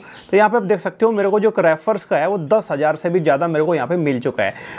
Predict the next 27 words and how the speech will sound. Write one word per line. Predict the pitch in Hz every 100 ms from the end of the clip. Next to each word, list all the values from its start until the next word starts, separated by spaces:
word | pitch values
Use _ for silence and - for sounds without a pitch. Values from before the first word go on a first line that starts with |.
| -
और | 214
ये | 233
मैंने | 247 254
ज़्यादा | 196 180 202
दिन | 185 220
काम | 202 196 196
नहीं | 214
किया, | 185 156 104 139
मैंने | 170 220
सिर्फ | 220 208 196
जो | 185
है | 202
ना |
एक | 214 190
दो | 170 190
बार | 196 175
ही | 160 190
लिंक | 185 190
डाला | 160 147 170
है | 208 - _
और | 190 170
दस | 226 220
हज़ार | 165 170
रुपये | 175 190
मेरे | 185 185
बन | 147
गए, | 135 123